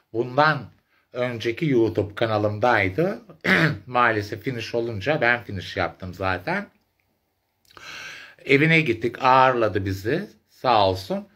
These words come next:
ve bana bunu hediye etti efendim. Sevgili Ankara Zuhal Hüner.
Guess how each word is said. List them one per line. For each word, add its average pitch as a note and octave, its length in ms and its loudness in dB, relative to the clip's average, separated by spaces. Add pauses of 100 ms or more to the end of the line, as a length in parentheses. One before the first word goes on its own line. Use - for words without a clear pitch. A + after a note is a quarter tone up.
(160)
ve C#3 160 0
bana D3 280 -2
bunu D3 460 -2
hediye G#2+ 380 0
etti D#2 220 -6
efendim. D2 480 -12 (840)
Sevgili B2+ 580 2
Ankara C3+ 580 -2
Zuhal A2+ 580 -4
Hüner. E2+ 600 -6